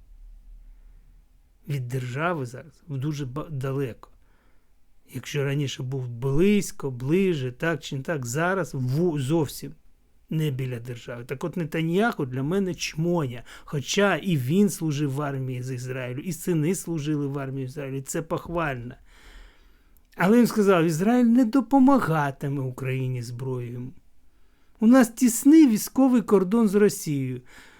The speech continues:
Ну, блін, у вас військовий кордон в Сирії тісний, а у нас дві тисячі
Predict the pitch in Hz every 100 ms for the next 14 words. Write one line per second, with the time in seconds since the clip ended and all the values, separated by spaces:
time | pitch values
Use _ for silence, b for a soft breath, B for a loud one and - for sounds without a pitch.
0 | b 170 175 143 127 165 175 175 131 117
1 | _ - - _ _ 165 160 202 214 -
2 | 151 185 151 - - 269 277 208 151 190
3 | 170 170 165 147 - 175 151 147 131 151
4 | 131 160 143 123 - b b - 190 202
5 | 185 196 247 233 - - _ - _ _
6 | _ _ - 202 220 220 233 220 - 180
7 | 180 180 160